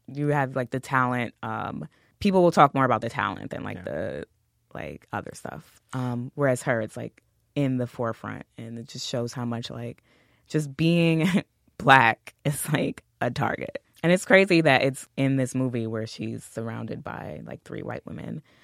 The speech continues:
Speaker 1: who the criticism has been that she, they haven't really, like, come to her defense.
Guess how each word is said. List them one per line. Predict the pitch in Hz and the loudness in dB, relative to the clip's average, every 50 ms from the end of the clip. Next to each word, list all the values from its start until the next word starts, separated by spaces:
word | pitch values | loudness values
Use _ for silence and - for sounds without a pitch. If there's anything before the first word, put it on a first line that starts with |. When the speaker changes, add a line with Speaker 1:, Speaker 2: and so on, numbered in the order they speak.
| _ _ | _ _
Speaker 1:
who | - - 151 147 147 143 139 139 143 | -2 0 2 4 4 2 2 0 -2
the | 147 143 | -4 -2
criticism | - 214 185 180 - 165 147 139 143 | 2 4 4 4 4 2 0 0 -2
has | - - | -2 -4
been | 135 127 123 | -4 -6 -6
that | 117 113 | -6 -8
she, | - - 131 127 _ _ | -8 -10 -12 -14 _ _
they | - 127 123 | -2 -2 -2
haven't | 135 123 113 117 110 113 113 - - | 0 -2 -4 -4 -4 -6 -8 -8 -10
really, | - 117 113 117 117 113 113 113 - - - - | -10 -10 -10 -10 -10 -10 -10 -10 -12 -14 -16 -16
like, | - - - - - _ _ _ | -14 -16 -16 -18 -20 _ _ _
come | - - - 117 120 | -14 -12 -10 -10 -8
to | - 107 | -8 -8
her | 110 120 113 - | -8 -8 -8 -8
defense. | - - 107 110 - 107 113 117 165 190 - - - | -8 -10 -12 -12 -12 -10 -8 -6 -8 -8 -8 -12 -20